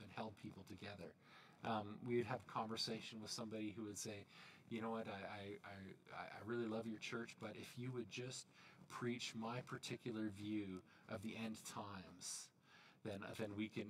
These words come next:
then I can really lock in and be a part of this." And I'm like, "Oh man, like, we have a diversity of thought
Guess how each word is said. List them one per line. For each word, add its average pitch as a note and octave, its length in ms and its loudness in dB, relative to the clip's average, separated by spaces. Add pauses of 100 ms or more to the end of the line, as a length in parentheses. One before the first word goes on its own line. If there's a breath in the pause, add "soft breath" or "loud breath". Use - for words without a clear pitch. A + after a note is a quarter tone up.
then A2 160 0
I F#2+ 140 -2
can A2 140 -4
really G2+ 200 4
lock F#2+ 280 2
in G2 100 -2
and F#2 80 -4
be F#2 180 -6
a F2+ 60 -10
part F#2+ 160 -4
of F#2 80 -8
this." - 320 -8 (800 loud breath)
And A2+ 100 0
I'm G#2+ 100 -2
like, G#2 220 2 (220)
"Oh A#2 340 0 (100)
man, G#2+ 380 -2 (180)
like, G#2 200 -6
we B2 180 0
have B2 140 0
a A2 60 0
diversity G#2 840 -2
of F2+ 100 -4
thought E2 360 -4